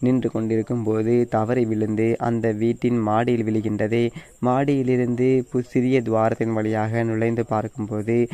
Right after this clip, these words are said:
அந்த குழந்தை தூங்கி கொண்டிருக்கக்கூடிய தொட்டியின் கம்பியை வந்தடைகின்றது.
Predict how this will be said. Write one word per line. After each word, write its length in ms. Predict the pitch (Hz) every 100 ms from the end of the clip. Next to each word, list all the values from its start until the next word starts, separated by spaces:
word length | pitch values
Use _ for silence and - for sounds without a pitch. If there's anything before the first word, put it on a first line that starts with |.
| - -
அந்த 280 | 123 135 127
குழந்தை 560 | 120 117 117 120 117 120
தூங்கி 300 | 123 123 123
கொண்டிருக்கக்கூடிய 920 | 131 113 110 113 113 113 113 117 117 -
தொட்டியின் 540 | 110 - 120 117 117
கம்பியை 520 | 107 107 107 117 113
வந்தடைகின்றது. 880 | 107 107 104 104 107 113 120 120 120